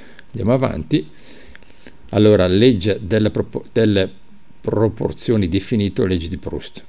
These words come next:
Un composto, questa qua è una classica, una classica legge, eh, della chimica. Un composto puro, qualunque sia l'origine o il modo di preparazione, contiene sempre quantità definite e costanti degli elementi,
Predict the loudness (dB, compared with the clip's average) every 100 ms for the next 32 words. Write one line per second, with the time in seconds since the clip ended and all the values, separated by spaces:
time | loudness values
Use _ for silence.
0 | -4 -2 0 2 0 4 4 4 -8 -2
1 | 2 2 0 -2 -2 -2 -6 -4 -6 -6
2 | -8 -6 -4 -2 -2 -2 -4 -2 0 0
3 | -2 -4 -6 -10 -10 -10 -10 -14 -18 -12
4 | -8 0 0 4 2 2 -2 -2 0 2
5 | 2 2 0 0 -2 -4 -2 0 2 0
6 | -2 -4 -6 0 2 4 2 2 2 0
7 | -2 -4 -4 -4 -4 -2 -4 -2 -2 -2
8 | -2 -4 -4 -4 0 2 0 -2 -8 -4
9 | -6 0 0 0 -2 -2 -2 -2 -2 -2
10 | -2 -4 -2 -2 0 0 -2 -4 -8 -10